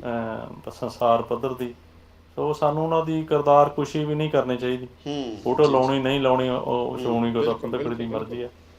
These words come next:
Speaker 2: ਖੈਰ, ਜੇਕਰ ਦੇਖਿਆ ਜਾਵੇ ਕਿ ਹਿੰਦੁਸਤਾਨ ਦੇ ਉਹ ਪਹਿਲੇ ਸਿੱਖ ਪ੍ਰਧਾਨ ਮੰਤਰੀ ਨੇ, ਤੇ ਆਪਣੇ ਆਪ ਦੇ ਵਿੱਚ ਇੱਕ ਉਹ ਵੱਡੀ ਸ਼ਖਸੀਅਤ ਹੈ, ਤੇ ਵੱਡੀ ਸ਼ਖਸੀਅਤ ਨਾਲ ਜੁੜੀ ਕੋਈ ਵੀ ਗੱਲ ਵਾਕਈ ਉਹ ਚਰਚਾ ਦਾ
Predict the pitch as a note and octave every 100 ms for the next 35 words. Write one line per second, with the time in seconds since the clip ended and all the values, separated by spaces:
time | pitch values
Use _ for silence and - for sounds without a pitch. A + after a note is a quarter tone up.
0 | - - D3+ D3 - - - - - -
1 | B2 C3+ D#3 B2 C3+ E3+ F3+ D#3 D#3 F3+
2 | - F#3+ F3+ C3 C3 D3 D#3+ - D#3+ C3+
3 | C3 C3 C3 C#3 D3+ E3 E3 E3 E3 E3
4 | D#3+ B2+ A2+ A2 - _ - - _ -
5 | - - - D3 B2 A#2 G#2+ G#2+ G#2 -
6 | A2+ G#2+ A#2+ A#2 - - - - - A#2+
7 | - C3+ - D#3+ D#3+ D#3 D#3 D3 C#3+ -
8 | - C#3 - - A2+ G#2 E3+ - A#2+ -
9 | C#3+ C3+ C#3+ D3 D3 D3 B2 C#3+ C3+ D#3
10 | D3 - D#3 F3 E3 D#3+ D3 D3 D#3 -
11 | - C3 C3+ C#3+ C#3+ C#3 - D3 F#3 F3
12 | D3 A2+ A2+ A2+ G#2+ G#2 C#3 C3+ A#2 G#2+
13 | - - - - - - B2 - C3 C3
14 | B2